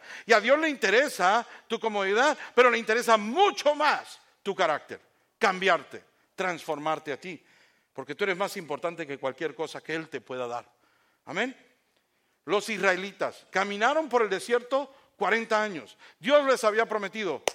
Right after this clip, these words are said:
"Les tengo una tierra prometida, los voy a llevar a Canaán, esa tierra es de ustedes". Pero los tuvo cuarenta años en el desierto.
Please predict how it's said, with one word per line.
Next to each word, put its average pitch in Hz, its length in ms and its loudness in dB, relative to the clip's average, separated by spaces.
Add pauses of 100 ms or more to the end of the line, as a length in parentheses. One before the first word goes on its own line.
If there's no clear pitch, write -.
(240)
"Les 143 200 -6
tengo 220 260 0
una 202 160 0
tierra 202 240 0
prometida, 185 480 -4
los 175 160 -4
voy 196 180 -2
a 180 60 -2
llevar 170 280 2
a 165 60 2
Canaán, 165 320 0
esa 175 180 -6
tierra 175 240 -6
es 147 100 -10
de 156 80 -8
ustedes". 151 680 -2 (520)
Pero 202 240 4
los 185 180 -2
tuvo 294 240 0
cuarenta 247 480 2
años 254 240 -6
en 202 80 -8
el 185 80 -6
desierto. 147 500 -6